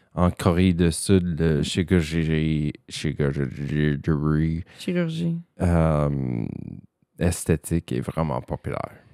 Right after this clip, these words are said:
Speaker 2: Ouais, ça fait, en Corée, c'est terrible. Genre, que quasiment, je veux pas dire tout le monde, là, mais c'est, c'est,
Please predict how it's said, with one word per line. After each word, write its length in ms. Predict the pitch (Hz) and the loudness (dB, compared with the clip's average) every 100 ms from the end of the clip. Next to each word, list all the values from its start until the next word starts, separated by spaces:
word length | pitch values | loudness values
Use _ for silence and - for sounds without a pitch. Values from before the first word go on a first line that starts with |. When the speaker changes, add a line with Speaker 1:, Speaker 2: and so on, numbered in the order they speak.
| _ _ _ _ | _ _ _ _
Speaker 2:
Ouais, 200 | 214 190 | 2 2
ça 140 | - - | 0 -4
fait, 120 | - | -2
en 140 | - 175 | 2 4
Corée, 280 | - 175 196 | 4 4 2
c'est 160 | 175 | 0
terrible. 380 | - 165 160 151 | 2 2 2 0
Genre, 280 | 160 160 165 - _ _ | 0 2 0 -4 _ _
que 80 | 185 - _ _ _ _ _ _ | 0 0 _ _ _ _ _ _
quasiment, 300 | 226 190 202 | 6 8 6
je 60 | 180 | 6
veux 60 | |
pas 100 | 180 | 6
dire 140 | 214 240 | 6 8
tout 160 | - | 10
le 60 | 214 | 10
monde, 300 | 196 220 226 | 10 8 8
là, 100 | 202 | 8
mais 100 | 196 | 6
c'est, 180 | - 185 | 4 0
c'est, 220 | - - | 0 -10